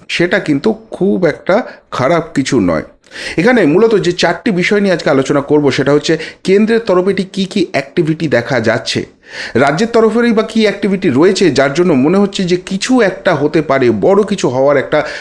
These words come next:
সম্ভাবনা রয়েছে। তার সঙ্গে যেটা সবথেকে গুরুত্বপূর্ণ, পূর্ণ প্রশ্ন, সেটা হচ্ছে যে সত্যিই কি এই বাংলায় রাষ্ট্রপতি শাসন জারি করা সম্ভব, জারি করতে পারবেন নরেন্দ্র মোদী, অমিত শাহ জুটি?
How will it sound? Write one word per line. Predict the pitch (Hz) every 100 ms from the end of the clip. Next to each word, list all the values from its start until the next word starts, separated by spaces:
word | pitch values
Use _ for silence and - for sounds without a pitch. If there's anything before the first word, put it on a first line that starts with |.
| -
সম্ভাবনা | - 151 147 147 139
রয়েছে। | 117 117 110 117 - _ _ - - -
তার | 196
সঙ্গে | 220 247 160 156 202
যেটা | 165 165
সবথেকে | 185 180 220 214
গুরুত্বপূর্ণ, | 165 170 175 180 165 170 160 -
পূর্ণ | 143 160 151
প্রশ্ন, | 147 147 147
সেটা | 117 139 139
হচ্ছে | 143 143
যে | 156 151 - -
সত্যিই | - 226 226 - 247 233
কি | 185 190 143 -
এই | 139 196 202
বাংলায় | 135 120 147 151 107
রাষ্ট্রপতি | 92 113 - 151 151
শাসন | 135 127 160 123
জারি | 101 120
করা | 131 135 131
সম্ভব, | - 113 123 113 143 180 - - -
জারি | 139 143 151
করতে | 139 143 156 139 -
পারবেন | 120 127 95 143 240
নরেন্দ্র | 110 92 95 135 156
মোদী, | 139 139 139 131
অমিত | 123 131
শাহ | 147
জুটি? | 135 131 170